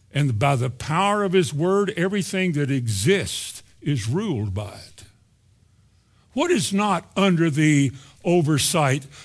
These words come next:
of a word from God? Not even death.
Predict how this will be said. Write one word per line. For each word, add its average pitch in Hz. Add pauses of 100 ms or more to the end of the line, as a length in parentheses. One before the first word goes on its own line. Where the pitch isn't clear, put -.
(100)
of 143
a 135
word 135
from 123
God? 113 (1900)
Not 247
even 202
death. 120